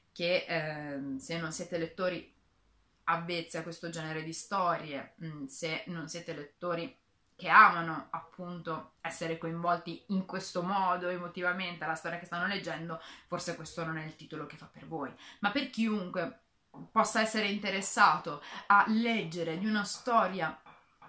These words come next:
coinvolgente per la sua violenza, per,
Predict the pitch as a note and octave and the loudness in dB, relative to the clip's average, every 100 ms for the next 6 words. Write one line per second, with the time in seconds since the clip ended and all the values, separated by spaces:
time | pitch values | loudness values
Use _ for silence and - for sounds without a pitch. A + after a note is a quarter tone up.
0 | - _ - B3 A3+ A#3 A#3 G3+ D#4+ F4 | -20 _ 6 10 10 10 8 6 6 6
1 | C#4 A#3 G#3+ A#3 C#4 G#3+ G3 - B3+ C#4 | 4 2 4 4 4 2 -2 0 2 4
2 | C4 A3 G3+ F#3+ F#3+ F#3+ - - - G#3+ | 2 2 -2 -2 -4 -4 -8 -16 -2 0
3 | A#3 A#3+ | 2 2